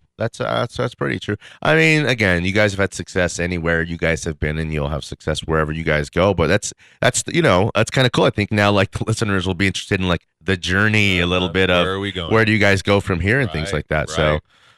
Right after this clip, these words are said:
Speaker 1: uh, the store's great though. You got all kinds of, you know, stuff right now. I mean, good, like, new stuff, uh, incredible, um, you know, vintage selection.
Speaker 2: Yeah.
Speaker 1: The shoes, man. You guys had some shoes, like, on the, your table of, like,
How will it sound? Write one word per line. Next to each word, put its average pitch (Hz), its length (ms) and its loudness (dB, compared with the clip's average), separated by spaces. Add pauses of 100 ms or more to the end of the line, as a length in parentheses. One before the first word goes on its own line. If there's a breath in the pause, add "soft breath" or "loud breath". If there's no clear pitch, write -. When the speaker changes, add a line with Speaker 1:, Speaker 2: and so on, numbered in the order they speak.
Speaker 1:
uh, 87 340 4
the 107 120 0
store's 196 280 4
great 110 240 2
though. 101 240 4
You 95 100 0
got 107 200 2
all 110 160 4
kinds 98 340 0
of, 85 80 -4 (120)
you 73 180 -4
know, 80 180 0
stuff - 380 -2
right 78 120 -2
now. 76 400 -2
I - 80 -4
mean, 76 320 -6
good, - 160 -8
like, 69 200 -8
new 95 160 0
stuff, 73 400 -2
uh, 69 380 -4 (360)
incredible, 82 680 2
um, 71 600 0
you 80 80 -6
know, 78 120 -4
vintage 76 680 -4
selection. 78 600 -2
Speaker 2:
Yeah. - 320 -20
Speaker 1:
The 87 100 0
shoes, 104 640 0
man. 107 140 -2
You 127 80 2
guys 185 180 2
had 202 120 0
some 110 100 -2
shoes, 143 280 0
like, 113 160 0
on 95 220 2
the, 85 460 2
your 92 140 -2
table 113 360 2
of, 95 100 0
like, 82 240 0